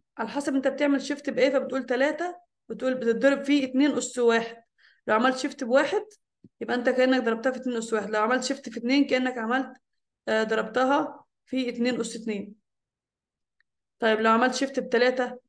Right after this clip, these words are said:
يبقى أنت كأنك ضربت في اتنين أس تلاتة.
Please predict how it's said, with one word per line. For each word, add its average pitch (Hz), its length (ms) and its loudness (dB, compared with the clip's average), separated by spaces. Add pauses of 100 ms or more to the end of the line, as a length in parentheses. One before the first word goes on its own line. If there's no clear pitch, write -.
(220)
يبقى 240 140 0
أنت 233 140 0
كأنك 233 340 0
ضربت 233 360 -2
في 247 300 -6
اتنين 226 460 -2 (500)
أس - 520 -4
تلاتة. 220 440 -2